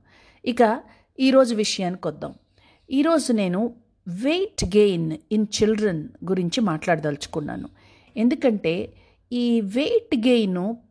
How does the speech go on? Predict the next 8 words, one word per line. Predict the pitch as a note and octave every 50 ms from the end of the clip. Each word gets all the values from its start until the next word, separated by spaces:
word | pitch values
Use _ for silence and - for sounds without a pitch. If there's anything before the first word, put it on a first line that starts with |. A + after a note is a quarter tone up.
| _ _ -
పిల్లల్లో | E4 E4 E4+ F4 F#4 F4+ D#4 C4 A3+ G3+ F#3+ F3+ F3 G3 A3 - - _ _ _ _ _ _ _ _ _ _ _ _ -
అంతగా | G3+ A3 B3+ B3+ - F4 E4 E4+ D#4
మనం | C4 A3+ G#3 G#3
శ్రద్ధ | G3 - - G3 F3 E3 E3+ G#3+
చూపించాం. | G3+ - - E3+ E3 - D#3+ D3+ - - - A2 - _ _ _ _ _ _ _ _ _ _ _ _ _ _ _ _ -
పెద్దవాళ్లలో | B3 A#3 A#3 A#3+ F4+ F#4 F#4 F4+ E4 D4+ D4 C#4 C4 B3 G#3+ G3+ G3+ G3+ G3+ G#3 G3+ - - -
వెయిట్ | F#3 F#3 A3 A3 A#3 B3 A3+ - - G#3 F#3 G3+
గెయిన్, | F#3+ F#3 F#3 F#3 F3+ F3 E3+ F3 F#3